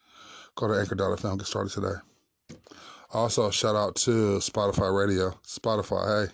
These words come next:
I can't say it enough how awesome they are. You know, I, go check it out yourself. Go check it out yourself. That's all I can say. You want music? They got it.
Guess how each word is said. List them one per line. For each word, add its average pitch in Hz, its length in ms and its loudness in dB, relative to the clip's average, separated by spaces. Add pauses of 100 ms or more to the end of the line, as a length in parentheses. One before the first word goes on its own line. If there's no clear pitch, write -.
(840)
I - 520 -16
can't 113 160 2
say 113 120 2
it 101 80 4
enough 101 260 2
how 95 340 0 (200)
awesome 101 320 0
they 92 80 0
are. 92 280 -2 (480)
You 104 120 -2
know, 98 300 -2 (1300)
I, 107 160 0 (300)
go 147 120 4
check 123 140 2
it 117 40 4
out 101 140 0
yourself. 101 380 -2 (420)
Go 113 100 0
check 104 180 -2
it 98 80 0
out 90 140 -2
yourself. 98 260 -2
That's - 180 -6
all 98 100 2
I - 40 -4
can - 80 -12
say. 92 200 -2 (840)
You 123 80 0
want 107 100 2
music? 110 360 4
They 104 120 0
got 98 220 0
it. 95 100 -2